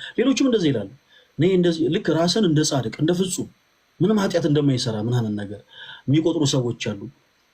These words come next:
ተወዳጆች፣ አንድ መርሳት የሌለብን ነገር እንደ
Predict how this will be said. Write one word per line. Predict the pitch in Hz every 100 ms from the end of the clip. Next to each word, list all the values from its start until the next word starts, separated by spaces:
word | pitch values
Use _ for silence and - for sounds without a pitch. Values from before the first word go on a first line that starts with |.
| -
ተወዳጆች፣ | 147 151 165 180 175
አንድ | 147
መርሳት | 147 139 147
የሌለብን | 147 143 147 139 147
ነገር | 151 180 220 _ _ _ _ _ -
እንደ | 151